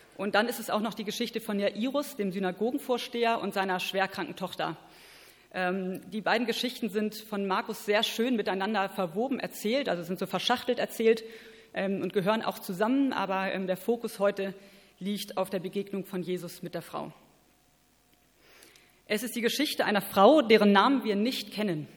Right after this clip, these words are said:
Ähm, der bleibt, ähm, oder die Frau bleibt für uns anonym,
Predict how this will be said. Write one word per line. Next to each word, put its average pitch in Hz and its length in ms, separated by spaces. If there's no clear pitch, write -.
Ähm, 180 300
der 170 120
bleibt, - 600
ähm, 185 240
oder 190 120
die 175 100
Frau 220 260
bleibt 190 280
für 190 100
uns 180 140
anonym, 185 480